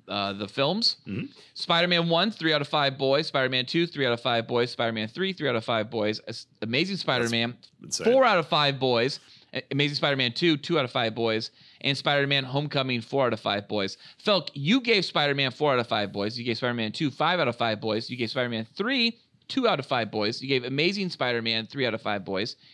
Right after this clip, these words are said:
Speaker 1: You actually didn't mind it as much.
Speaker 2: No, it
Speaker 1: Amazing
Speaker 2: doesn't.
Speaker 1: Spider-Man two, you gave one out of five boys.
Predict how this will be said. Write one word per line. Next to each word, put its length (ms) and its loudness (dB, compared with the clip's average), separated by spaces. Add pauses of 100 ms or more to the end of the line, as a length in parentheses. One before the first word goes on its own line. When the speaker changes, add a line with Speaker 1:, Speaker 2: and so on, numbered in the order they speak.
Speaker 1:
You 100 0
actually 240 -4
didn't 140 -6
mind 200 -2
it 60 -2
as 100 -8
much. 260 -8 (200)
Speaker 2:
No, 120 2
it 40 2
Speaker 1:
Amazing 200 4
Speaker 2:
doesn't. 120 2
Speaker 1:
Spider-Man 400 2
two, 360 2 (100)
you 140 2
gave 240 4
one 280 4
out 160 2
of 80 -2
five 340 0
boys. 400 -2